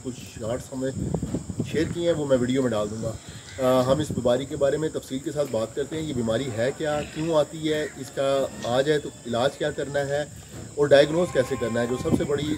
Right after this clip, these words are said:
मसला ये होता है कि जब तक हमें पता नहीं लगता कि ये बीमारी क्या है, उस वक्त तक हम इलाज नहीं कर सकते, और जब इलाज नहीं कर सकते तो ज़ाहिर है हमारे जानवर मरना शुरू हो जाते हैं। और unfortunately, अ, जो हमारे पास doctors available हैं या वेटरनरी असिस्टेंट जो आते हैं, वो इतने इनकम्पिटेंट हैं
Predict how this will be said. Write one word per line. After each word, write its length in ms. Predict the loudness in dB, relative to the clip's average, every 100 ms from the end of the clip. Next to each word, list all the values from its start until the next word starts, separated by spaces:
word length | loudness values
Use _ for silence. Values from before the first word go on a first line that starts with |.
| -2
मसला 260 | -2 -2 -4
ये 140 | -2
होता 220 | -2 0
है 80 | -2
कि 240 | -2 -6
जब 200 | 2 2 2 -2
तक 120 | -6 -4
हमें 320 | -4 -2 -2 -4
पता 200 | -4 0
नहीं 120 | 0 0
लगता 240 | 0 0
कि 140 | 0
ये 100 | -2
बीमारी 360 | 0 0 0 0
क्या 220 | 0 0
है, 200 | 0 -2 -4 -14 -12 -16 -18 -20 -20 -18 -18 -8 -4
उस 140 | 2
वक्त 180 | 4 6
तक 60 | 6
हम 180 | 6 4
इलाज 300 | 6 6 6
नहीं 120 | 2
कर 120 | 2
सकते, 240 | 0 -2 0
और 140 | 2
जब 180 | 0 4
इलाज 220 | 6 6
नहीं 100 | 4
कर 100 | 2
सकते 240 | 0 -4
तो 120 | -2 4
ज़ाहिर 220 | 6 6
है 60 |
हमारे 240 | 4 4 4
जानवर 240 | 4 4
मरना 300 | 2 4 4
शुरू 220 | 4 0
हो 100 | 0
जाते 220 | 0 -2 -2
हैं। 80 |
और 280 | -2 -2 -2
unfortunately, 1000 | -2 0 0 0 -2 -4 -4 -6 -6 -6 -8
अ, 420 | -2 2 2 2 -2 -10 -14 -16 -18 -18 -14
जो 540 | -2 2 4 4 0 0
हमारे 220 | 2 2
पास 180 | 0 0
doctors 360 | 0 0 -4 0
available 420 | 0 2 4 2
हैं 220 | 2 2
या 80 | 2
वेटरनरी 420 | 2 0 -2 0
असिस्टेंट 420 | 0 -2 -6 -4 0
जो 100 | 0
आते 280 | 0 -2
हैं, 60 | -4
वो 160 | -4 -4
इतने 500 | -4 -4 -8 -8 -8
इनकम्पिटेंट 640 | -8 -8 -8 -4 -4 -2
हैं 140 | -4